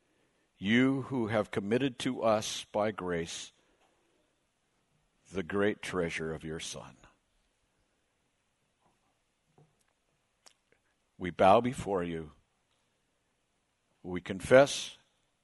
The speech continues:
how trivial so many of our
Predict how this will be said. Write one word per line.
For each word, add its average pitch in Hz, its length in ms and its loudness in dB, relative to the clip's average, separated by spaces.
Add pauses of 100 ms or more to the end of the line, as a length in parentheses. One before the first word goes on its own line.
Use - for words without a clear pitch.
(240)
how 90 160 -4
trivial 147 600 4
so 117 220 -2
many 131 360 -2
of 139 260 -2
our 131 480 2